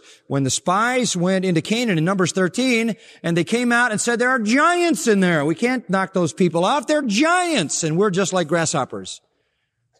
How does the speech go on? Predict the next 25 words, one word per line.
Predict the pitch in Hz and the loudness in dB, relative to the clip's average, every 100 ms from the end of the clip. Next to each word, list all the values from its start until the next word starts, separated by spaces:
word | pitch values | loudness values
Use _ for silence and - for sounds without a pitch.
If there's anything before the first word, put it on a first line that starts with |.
| _ _ _ - | _ _ _ -6
And | 175 | -2
they, | 196 185 | 0 0
the | 180 | 0
reason | 208 262 214 | 0 0 0
they | |
used | 202 254 240 180 | 2 2 2 4
Nephilim | 214 220 190 185 254 190 147 | 2 2 0 2 2 2 0
there | 127 135 170 - - | 0 0 -2 -6 -8
to | 147 | -4
describe | 147 - 262 277 | -4 -2 -2 0
them | 160 180 | 0 0
is | |
because | 180 214 196 | -2 -2 0
they | 220 226 196 - - | 0 0 -2 -8 -4
knew | 185 254 | 0 2
the | 196 | 2
word | 180 185 202 | 2 0 -2
from | 170 208 | -4 -4
Genesis. | 175 247 285 - - - _ | -2 -4 -6 -10 -16 -20 _
It's | - | -14
not | 233 247 | -4 0
a | |
race | 160 165 165 - | 2 2 2 -2
of | 123 | -2
people. | 156 135 147 202 196 | 0 0 -2 -4 -6